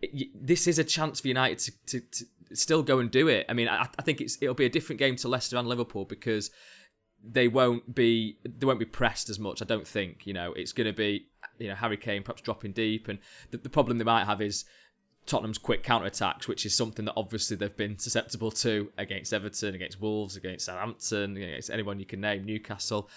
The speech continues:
Um, so that's, that's a concern. But I do think United have got, you know, again, the players, the wherewithal, the arsenal to actually go. I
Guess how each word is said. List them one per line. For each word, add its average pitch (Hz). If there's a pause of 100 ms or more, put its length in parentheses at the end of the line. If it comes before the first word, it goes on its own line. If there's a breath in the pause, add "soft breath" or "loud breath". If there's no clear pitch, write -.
(240 loud breath)
Um, 104
so -
that's, 131
that's -
a 120
concern. 110
But -
I 113
do 135
think 131
United 117
have 104
got, 117 (560 soft breath)
you 110
know, 101
again, 113
the 104
players, 120
the 113
wherewithal, 113
the 107
arsenal 117
to 113
actually 110
go. 110
I -